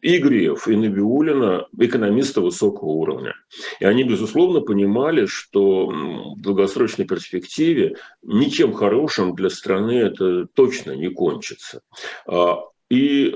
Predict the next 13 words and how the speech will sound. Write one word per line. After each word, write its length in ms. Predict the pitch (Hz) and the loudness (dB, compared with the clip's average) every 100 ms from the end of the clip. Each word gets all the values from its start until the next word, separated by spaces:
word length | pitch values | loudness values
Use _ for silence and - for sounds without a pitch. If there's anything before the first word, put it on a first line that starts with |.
| - | -4
м, 920 | - - 117 - - - - - - - | -10 -8 -10 -10 -10 -10 -10 -10 -12 -14
в 280 | - - | -14 0
общем, 280 | 123 123 113 | 2 2 -2
как, 280 | 107 131 - - | 0 0 -2 -2
даже 380 | 104 117 110 | 0 2 0
как, 300 | 104 117 98 - | -2 -2 -2 -4
скажем, 420 | - 104 90 85 | 0 0 0 0
державники, 840 | 98 87 107 92 82 80 - 80 | -2 0 0 0 0 -2 0 0
там, 920 | 78 82 76 76 76 71 71 69 67 - _ - | 0 0 -2 -4 -4 -6 -6 -10 -12 -20 _ -4
патриоты 720 | - - 87 87 85 82 82 | -2 0 2 2 2 0 0
и 20 | |
прочее, 420 | 80 80 76 - | 0 -2 0 -2
прочее, 440 | - - 165 - | 0 0 0 -2